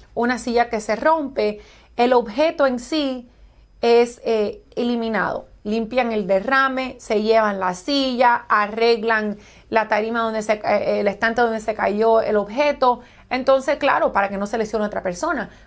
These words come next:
Pero al hacer, al hacer eso, la evidencia se desaparece y se nos hace muy difícil llevar el caso. Por eso, siempre, siempre tomen foto, levanten un informe y llamen a la oficina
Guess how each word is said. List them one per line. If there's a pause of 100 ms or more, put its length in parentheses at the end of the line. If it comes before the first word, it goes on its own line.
(120)
Pero
al
hacer,
al
hacer
eso,
la
evidencia
se
desaparece
y
se
nos
hace
muy
difícil (280)
llevar
el
caso. (260)
Por
eso,
siempre,
siempre
tomen
foto,
levanten
un
informe
y
llamen
a
la
oficina